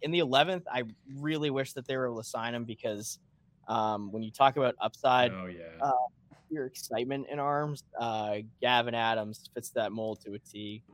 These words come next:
Speaker 1: Um, six three right-hander out of Indian River Community College, um, in Florida.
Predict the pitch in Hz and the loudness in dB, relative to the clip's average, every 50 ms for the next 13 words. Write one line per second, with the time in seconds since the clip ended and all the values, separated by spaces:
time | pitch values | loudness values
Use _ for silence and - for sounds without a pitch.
0 | - _ - 107 104 104 101 101 101 101 101 104 110 - _ _ _ _ _ _ | -20 _ -10 -8 -6 -6 -6 -6 -6 -8 -10 -12 -14 -16 _ _ _ _ _ _
1 | - - _ _ _ _ _ - - - 170 175 170 - - - - 160 160 156 | -20 -20 _ _ _ _ _ -6 0 6 6 6 6 4 -2 -4 0 2 2 2
2 | 151 143 143 139 139 139 139 143 139 135 135 131 131 135 135 131 127 110 120 120 | 4 8 8 8 8 8 6 4 4 4 4 4 4 4 4 4 6 6 6 6
3 | 117 113 110 107 104 - - _ _ _ _ - - - 143 139 147 147 160 156 | 4 4 2 2 -2 -6 -12 _ _ _ _ -12 -8 -6 -4 -4 -4 -4 -6 -6
4 | 160 160 156 151 139 123 120 117 123 127 135 135 139 135 135 135 131 131 127 - | -4 -4 -4 -4 -6 -8 -8 -6 -4 -2 -2 -2 -2 -2 -2 0 -2 -4 -6 -10
5 | - - _ _ _ - - 127 120 123 131 131 127 123 123 - 127 123 123 123 | -18 -20 _ _ _ -12 -8 -4 -4 -2 -2 -2 -2 -4 0 2 4 6 6 6
6 | 123 123 120 117 120 - - - 107 113 110 107 107 107 104 104 104 - - 107 | 6 4 2 -2 -4 -10 -14 -12 -8 -6 -4 -2 -2 -2 -4 -4 -8 -10 -10 -14
7 | 110 - _ _ 104 104 104 107 107 104 104 107 104 101 104 101 | -14 -14 _ _ -6 -2 0 0 0 2 2 2 2 2 2 0